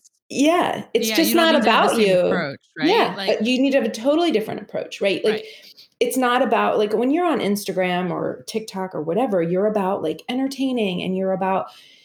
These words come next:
Speaker 1: you know, showing your behind the scenes, and your business has a personality, and you're more than
Speaker 2: Mm-hmm.
Speaker 1: just these pretty pictures, and you're, you know, you're all these things,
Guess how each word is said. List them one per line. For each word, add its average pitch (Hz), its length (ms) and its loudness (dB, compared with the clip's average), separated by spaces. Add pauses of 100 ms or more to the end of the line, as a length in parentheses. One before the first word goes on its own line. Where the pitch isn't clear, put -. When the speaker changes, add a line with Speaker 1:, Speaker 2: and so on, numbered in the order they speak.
(140)
Speaker 1:
you 226 140 2
know, 180 140 2
showing 247 460 0
your 254 100 2
behind 240 340 0
the 226 60 0
scenes, 233 420 0
and 185 160 0
your 196 100 0
business 247 400 2
has 233 200 0
a 220 40 -2
personality, 214 920 0
and 180 120 0
you're 196 120 0
more 208 280 4
than 214 140 2
Speaker 2:
Mm-hmm. 208 60 2
Speaker 1:
just 190 280 0
these 196 200 -4 (240)
pretty 185 200 -4
pictures, 170 440 -4
and 185 140 0
you're, 185 420 0
you 190 120 -2
know, 170 200 0
you're 165 220 0
all 202 180 4
these 202 260 -2
things, 202 600 -2